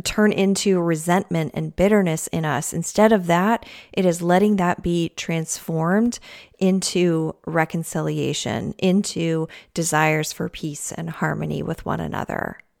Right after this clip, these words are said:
To those of us who see others not getting what we think they deserve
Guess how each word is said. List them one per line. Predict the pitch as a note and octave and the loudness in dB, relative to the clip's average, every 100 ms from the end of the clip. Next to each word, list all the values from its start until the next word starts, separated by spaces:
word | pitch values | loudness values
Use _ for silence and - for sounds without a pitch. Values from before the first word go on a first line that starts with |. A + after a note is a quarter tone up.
| _ _ _ _ _ _ - | _ _ _ _ _ _ -8
To | - | -4
those | F#3+ G3 G3 G#3+ | 2 4 6 4
of | F#3+ | 2
us | E3+ F3 | 2 2
who | - E3+ | -2 -6
see | - F#3 F#3 - | -4 0 0 0
others | E3 F3+ E3+ E3 - - | 0 2 2 0 -4 -2
not | F3+ F3 - - | 0 0 -2 0
getting | F3 E3+ E3+ E3 - _ _ | 2 2 0 -2 -6 _ _
what | F#3 E3+ - | 0 2 2
we | A3 | 0
think | G#3+ F#3+ F3+ | 2 0 2
they | F3 E3+ | 2 2
deserve | E3+ - C#3 D3 F#3+ B3 | 0 -2 -4 0 2 2